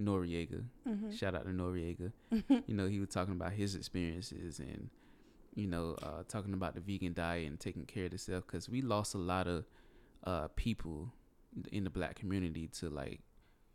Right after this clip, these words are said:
Speaker 1: you know,
Speaker 2: Di-,
Speaker 1: heart health and
Speaker 2: diabetes.
Speaker 1: diabetes and high blood pressure and cancer and, you know, all those type of things. And, um,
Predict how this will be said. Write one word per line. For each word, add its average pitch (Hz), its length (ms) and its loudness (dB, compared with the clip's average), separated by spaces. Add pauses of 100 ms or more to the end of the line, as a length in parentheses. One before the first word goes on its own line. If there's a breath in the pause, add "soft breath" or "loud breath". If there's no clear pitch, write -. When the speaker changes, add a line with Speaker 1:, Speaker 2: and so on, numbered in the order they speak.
(140)
Speaker 1:
you 101 100 -4
know, 78 100 -4
Speaker 2:
Di-, - 40 -6
Speaker 1:
heart 92 360 2
health - 460 -6
and 196 120 -2
Speaker 2:
diabetes. 196 560 -4
Speaker 1:
diabetes 87 880 -2
and 65 240 -10 (480 soft breath)
high 104 200 -2
blood 87 300 2
pressure 71 760 -6
and - 200 -8 (380 soft breath)
cancer 85 1000 -2
and, - 180 -10 (420 loud breath)
you 113 120 2
know, 101 120 4
all 101 220 4
those 98 160 0
type 92 240 -2
of 82 80 -6
things. 101 420 0
And, 82 300 -2
um, 71 400 -6